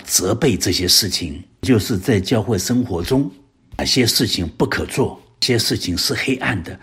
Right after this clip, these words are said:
是不结果子的，我们需要很清楚地指出来。圣徒，圣徒很清楚地知道这些事在教会生活中是不合宜的。至于做那些事的人，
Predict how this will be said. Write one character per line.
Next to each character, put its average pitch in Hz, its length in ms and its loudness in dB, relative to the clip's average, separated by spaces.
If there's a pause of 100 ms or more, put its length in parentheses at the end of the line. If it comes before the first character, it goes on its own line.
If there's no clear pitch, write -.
是 - 160 0
不 117 160 -4
结 107 240 -2
果 98 220 -4
子 - 180 -8
的， 85 220 -12 (500)
我 87 60 0
们 95 100 4
需 127 200 2
要 110 100 4
很 87 300 -8
清 143 280 2
楚 107 200 -8
地 90 200 -8 (200)
指 - 200 -4
出 - 240 -4
来。 95 320 -6 (340)
圣 139 260 4
徒， - 280 -6
圣 123 280 2
徒 98 160 -2
很 90 200 -4
清 135 260 2
楚 98 140 -4
地 85 120 -4
知 107 180 -4
道 95 260 -4
这 131 140 -4
些 127 200 0
事 - 320 -2 (220)
在 110 200 0
教 104 220 -2
会 104 160 2
生 107 220 -2
活 85 160 -4
中 107 260 -4
是 - 200 -2 (180)
不 160 80 2
合 - 280 -4
宜 92 200 -2
的。 - 180 -8 (400)
至 139 200 4
于 101 220 6
做 156 240 6
那 127 180 6
些 120 180 2
事 - 320 4
的 95 180 0
人， 85 400 0